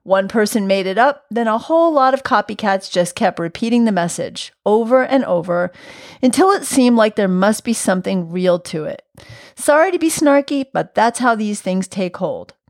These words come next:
The logic of seed cycling is as follows. By eating certain seeds at different phases of your cycle, for example, certain seeds during the first half or follicular phase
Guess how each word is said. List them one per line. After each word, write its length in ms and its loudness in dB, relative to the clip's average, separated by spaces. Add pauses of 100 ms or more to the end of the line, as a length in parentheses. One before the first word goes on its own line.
(460)
The 80 4
logic 420 4
of 60 -6
seed 280 -4
cycling 460 0
is 260 -2
as 200 -2
follows. 560 -6 (120)
By 180 2
eating 320 4
certain 400 0
seeds 560 -4
at 180 0
different 360 0
phases 460 -2
of 100 0
your 140 0
cycle, 640 -2 (200)
for 220 2
example, 560 2
certain 400 -2
seeds 400 -4
during 240 0
the 80 2
first 460 0
half 400 2
or 120 0
follicular 680 0
phase 520 0